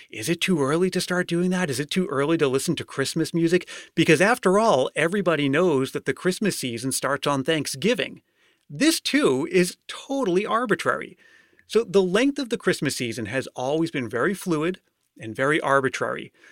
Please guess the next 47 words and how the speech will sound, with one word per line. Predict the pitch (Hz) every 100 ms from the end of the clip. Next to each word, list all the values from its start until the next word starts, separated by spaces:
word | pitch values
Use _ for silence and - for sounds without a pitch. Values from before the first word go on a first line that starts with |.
| -
So | 165
it | 175 214
was | 214
true | - 220
for | 208 202
a | 190
long | 180 190 185
time | 180 156 110 - - _ _
that | 151 143
the | 147
period | - 196 214 180
leading | 180 156 143
up | -
to | -
Christmas | - 120 - 120 120
that | 120
we | 135 151
now | 135 151
celebrate | - 117 113 117
as | 117
the | 139
Christmas | - 120 127 -
season | 127 120 123 - - _ -
was | 143 135
the | 170 180 -
Advent | 190 226 151 110 -
season. | 117 107 - - _ _ _
It | 165
wasn't | 175 202 220
a |
time | - 190
for | 180
celebration. | - 180 147 175 220 - 117
It |
was | 147
a | 131
time | 135 143
for | 139 135 120
fasting | - - 120 127 - 147 143 143
and | 139
devotion | 120 113 135 - 143 139
and | 131
prayer | - 120 120 127 135
and | 123
all | 131
of | 127
that. | 117 123